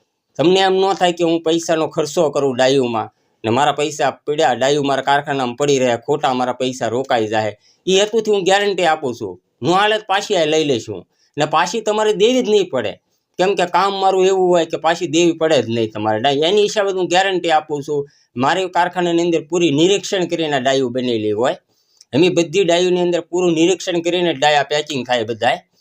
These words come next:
એટલે એક વાળ જેટલી આઉટ થાય નહીં, અંદરની નકશી પૂરી રહે, હીરો નીચેથી પૂરેપૂરો આ રીતે ફેરવી શકે. એટલે બધા પ્રશ્નનું સોલ્યુશન થાય એ હેતુથી આપણે આ ડાય બનાવી છે. એટલે ગુજરાતમાં કોઈ પણ જગ્યા ઉપર તમે ઓનલાઈન મગાવી શકશો.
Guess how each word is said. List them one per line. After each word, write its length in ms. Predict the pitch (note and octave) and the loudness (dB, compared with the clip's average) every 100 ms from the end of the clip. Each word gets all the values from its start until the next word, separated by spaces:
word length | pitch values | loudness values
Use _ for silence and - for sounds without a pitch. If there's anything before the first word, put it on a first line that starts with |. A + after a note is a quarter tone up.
| _ - _ | _ -20 _
એટલે 200 | C#3+ C#3+ | 0 0
એક 160 | F3 D3 | 0 0
વાળ 220 | D3+ F#3 | 2 2
જેટલી 280 | F3 F3+ E3+ | -2 -4 0
આઉટ 240 | D#3+ F3+ F3+ | 0 0 -4
થાય 240 | F3+ E3+ | -2 2
નહીં, 260 | E3+ E3 D#3 _ _ | 2 0 -4 _ _
અંદરની 340 | C3+ D#3+ D#3 | -2 0 0
નકશી 400 | C3 D#3+ - F3+ | 0 -2 -2 -4
પૂરી 340 | D#3+ E3+ F3 E3 | -2 0 2 2
રહે, 120 | D#3 | 2
હીરો 260 | B2 D3+ F3 | 2 2 2
નીચેથી 440 | E3 E3 E3+ D#3+ - | 2 0 -4 -4 -2
પૂરેપૂરો 480 | E3+ E3+ D3 D#3+ D3+ | 0 0 0 0 2
આ 140 | D3+ | 2
રીતે 200 | D3+ C#3 | 0 -6
ફેરવી 500 | - E3 F3 E3+ D#3+ | -4 0 2 4 2
શકે. 300 | D3+ D3 C#3 C3 - _ _ - | 0 -2 -4 -4 -8 _ _ -2
એટલે 160 | D3+ | -2
બધા 400 | C3+ D#3+ D3 G3 | 0 -2 2 0
પ્રશ્નનું 540 | G3 G3+ F#3+ F#3+ F#3+ E3+ | 0 -6 -4 -2 -2 -2
સોલ્યુશન 640 | F3 F3 G3 G3 F#3 F3 | 0 0 2 0 0 -2
થાય 220 | E3 D#3 | 0 0
એ 120 | D#3+ D#3 | 2 2
હેતુથી 380 | F3 F3+ E3+ | 2 -2 2
આપણે 200 | E3 D#3+ D3+ | 0 2 2
આ 80 | |
ડાય 200 | D3+ D3 | 2 2
બનાવી 420 | B2+ C3+ B2+ A2 G#2+ | 0 -2 0 -2 -4
છે. 160 | B2 F3 _ _ - _ | -6 -6 _ _ -20 _
એટલે 100 | D3+ | -2
ગુજરાતમાં 680 | C#3+ D#3+ D3+ F#3+ G#3 G#3+ G3+ | 0 -2 0 2 2 0 -4
કોઈ 240 | - G#3+ A#3 | 2 2 4
પણ 180 | A3 | -2
જગ્યા 360 | F3 F#3+ F#3 F3+ | -2 -2 0 0
ઉપર 120 | F3+ | 0
તમે 200 | F3 E3+ | -2 0
ઓનલાઈન 420 | D3 D#3 D3+ C3+ B2 | 2 0 2 0 0
મગાવી 380 | A2+ A#2 G#2+ G#2 | -2 -2 -2 -4
શકશો. 300 | - - | -6 -16